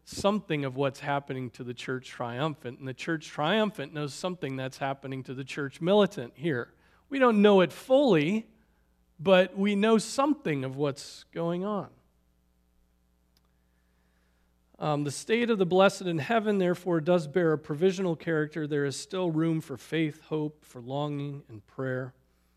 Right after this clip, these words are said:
Like believers on earth, they eagerly await the return of Christ, the resurrection of the dead, and the restoration of all things. Only then has the end been achieved.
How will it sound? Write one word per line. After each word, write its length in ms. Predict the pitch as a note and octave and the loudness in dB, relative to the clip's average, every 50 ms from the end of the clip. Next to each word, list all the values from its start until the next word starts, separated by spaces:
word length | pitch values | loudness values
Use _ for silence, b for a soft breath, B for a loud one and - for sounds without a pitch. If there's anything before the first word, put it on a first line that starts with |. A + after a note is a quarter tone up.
| _ _ | _ _
Like 220 | - D#3 D#3 D3 C3+ | -2 -2 -2 0 0
believers 460 | D3 D3 D#3 E3+ G3 F#3 G3 F3+ F3+ | 0 2 4 4 4 2 2 2 2
on 160 | F#3 E3+ E3 | 2 2 2
earth, 240 | D#3+ D#3+ D3 - - | 2 0 0 -2 -4
they 180 | C#3+ C#3+ D3+ - | -6 -6 -6 -4
eagerly 480 | F#3+ F#3 G3 F3+ F#3+ F#3 E3+ E3+ D3+ D3 | -4 -4 -2 2 2 4 4 4 2 0
await 400 | C#3 C#3+ D#3 F#3 G3 F#3+ F#3 - | -2 -2 -2 -2 -2 -4 -6 -8
the 80 | C#3+ | -10
return 400 | C3+ C3+ C3 - - F#3 F#3 F#3 | -8 -8 -8 -8 -6 -6 -4 -4
of 140 | F3+ E3 - | -4 -6 -6
Christ, 460 | - G3 G#3 F#3 A#2 - - - - | -4 -2 -2 -2 -4 -6 -12 -16 -16
the 60 | C#3 | -14
resurrection 840 | B2 B2+ D3+ E3+ E3+ E3 F3 E3 E3+ F3+ F#3 F3+ - - - F3+ F3+ | -6 -2 0 0 0 0 -4 -2 0 0 0 0 -2 -6 -6 -6 -6
of 100 | E3 D#3 | -4 -4
the 100 | F3 E3 | -4 -4
dead, 300 | D#3 G#3 G#3+ G3 C3+ A#2+ | 0 0 2 2 0 -2
and 100 | A#2 A#2 | -6 -10
the 80 | B2+ | -8
restoration 760 | B2+ C#3+ E3 D3 - - - - E3 E3 E3 E3+ E3 - F#3 E3+ | -6 -4 -4 -4 -6 -8 -10 -6 -2 0 0 0 -2 -4 -8 -6
of 80 | D3 E3 | -4 -2
all 160 | D#3+ D#3 D3+ | -2 -2 -2
things. 460 | - - A3 F#3+ B2+ A2+ A2+ - - b b b b b b b b | -4 -6 -8 -8 -8 -8 -12 -16 -20 b b b b b b b b
Only 380 | - G3 A3+ A#3+ A3+ G#3+ G3 F3 | 2 4 6 8 8 8 8 8
then 420 | D3 D#3+ G3+ A#3+ C4 C4 A#3+ G#3 | 6 4 4 6 6 6 4 4
has 300 | D3+ C3 D3 D3+ C#3+ C#3 | 2 2 0 -2 -4 -4
the 220 | C#3+ D#3 D#3+ - - | -4 -4 -4 -4 -4
end 380 | D#3 D#3 D#3 D3+ C#3+ C3+ C3+ | -4 -2 -2 -2 -2 -4 -4
been 240 | B2 D3 C3+ C3+ C3 | -4 -4 -2 -2 -4
achieved. 760 | B2 G#2 - - F3 F#3 E3 B2+ A2 G#2 G#2 G#2+ - - | -6 -8 -10 -8 -6 -6 -4 -4 -6 -8 -10 -14 -18 -20